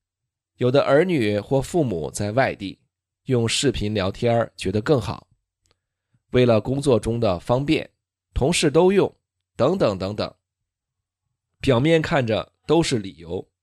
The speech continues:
用着也挺好，省钱、省力、省事儿。可邪恶的实质目的是利用外星文化来害人的，现在已经是越来越明显地表现出来了。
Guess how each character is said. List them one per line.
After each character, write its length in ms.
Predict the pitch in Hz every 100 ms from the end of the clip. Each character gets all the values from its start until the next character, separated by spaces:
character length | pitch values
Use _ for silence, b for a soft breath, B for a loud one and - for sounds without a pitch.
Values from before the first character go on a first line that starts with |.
| _ _ _ _ _ -
用 220 | 196 160
着 200 | 131 104
也 100 | 95
挺 240 | - 120
好， 300 | 160 85 - _ _ _
省 240 | - 113
钱、 380 | 107 117 117 147 - _
省 320 | - - 95
力、 300 | 95 143 - _ _ _
省 260 | - 90
事 160 | 87 165
儿。 160 | 127 - _ _ _ _ _ _ _ _ _
可 160 | - 117
邪 240 | - 135
恶 140 | 185
的 120 | 151 101
实 240 | - 135
质 160 | 143 196
目 220 | 208 143
的 220 | 95 76 _ _ _
是 240 | - 139
利 140 | 135
用 260 | 147 139 139
外 180 | 202 139
星 240 | - 107
文 160 | 95 73
化 240 | - 92 - _ _
来 160 | 87 92
害 240 | - 160
人 260 | 92 73 76
的， 240 | 101 - _ _ _ _ _ _ _ _
现 200 | - 160
在 180 | 147 131
已 180 | 101 87
经 200 | 113 135
是 360 | - 131 - _
越 200 | 143 123
来 200 | 90 98
越 200 | 127 104
明 220 | 95 123
显 240 | - 82
地 220 | 82 92 95
表 260 | - 67
现 240 | - 143 101
出 160 | -
来 140 | 87 73
了。 240 | 82 -